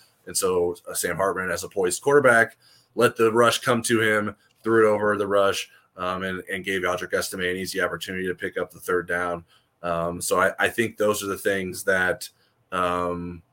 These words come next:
I really liked about J-, what Jared Parker was doing, um, getting guys different in, into the mix and using different guys.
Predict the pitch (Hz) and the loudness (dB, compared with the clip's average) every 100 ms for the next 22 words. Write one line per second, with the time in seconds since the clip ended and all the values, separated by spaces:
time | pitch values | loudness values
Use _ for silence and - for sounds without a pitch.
0 | _ - 104 117 110 110 107 107 104 104 | _ -4 4 6 6 6 6 4 2 2
1 | 107 107 - - - - 117 104 104 107 | 6 6 4 -6 -14 -2 0 2 4 4
2 | 101 104 107 104 101 107 104 101 98 _ | 4 2 2 0 0 0 0 -2 -6 _
3 | _ _ - 90 90 90 85 87 78 - | _ _ -8 -6 -4 -4 -6 -10 -12 -4
4 | - 117 113 104 104 - 110 98 101 95 | 2 4 6 4 4 0 -4 -4 -4 -8
5 | - 117 110 117 110 101 104 139 135 - | -4 -4 -2 -4 -2 -2 2 2 2 0
6 | 104 110 110 107 107 98 104 104 101 - | -2 -2 -2 -2 -2 2 2 4 2 -2